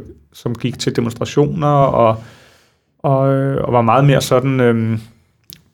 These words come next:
virkeligheden provokerende eller hårdslående i deres retorik.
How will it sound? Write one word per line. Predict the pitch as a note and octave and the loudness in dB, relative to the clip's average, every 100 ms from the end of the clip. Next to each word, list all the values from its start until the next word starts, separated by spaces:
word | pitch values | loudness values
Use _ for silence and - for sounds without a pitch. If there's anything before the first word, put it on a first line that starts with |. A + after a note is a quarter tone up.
| _ | _
virkeligheden | - C3+ C#3 D3 C3 A#2+ - | -2 2 2 2 0 -2 -6
provokerende | - B2 A#2 D3 C#3+ C#3+ | -4 -4 0 0 2 2
eller | A#2+ | 2
hårdslående | B2 C3+ C#3 C#3 B2 A#2+ | 2 0 0 -2 -2 -2
i | |
deres | A#2 A#2 B2+ | -2 -2 -4
retorik. | B2 A#2 C3 | -4 -2 -4